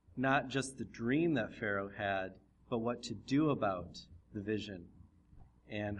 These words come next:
how, what's the wisest way to handle it. Okay, so then the next one is Numbers eleven. And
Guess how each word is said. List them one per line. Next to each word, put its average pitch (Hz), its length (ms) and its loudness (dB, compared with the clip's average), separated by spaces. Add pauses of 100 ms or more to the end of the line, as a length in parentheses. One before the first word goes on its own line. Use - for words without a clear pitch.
(160)
how, 120 280 4 (180)
what's 120 300 -2
the 120 80 -4
wisest 104 500 2
way 101 120 -2
to 95 80 -6 (100)
handle 101 360 -6
it. 98 100 -14 (1120)
Okay, 107 200 -2
so 120 360 4
then 120 240 4
the 113 60 2
next 147 400 2 (160)
one 110 260 0
is 98 220 -4
Numbers 127 420 4
eleven. 107 600 2 (3000)
And 107 500 2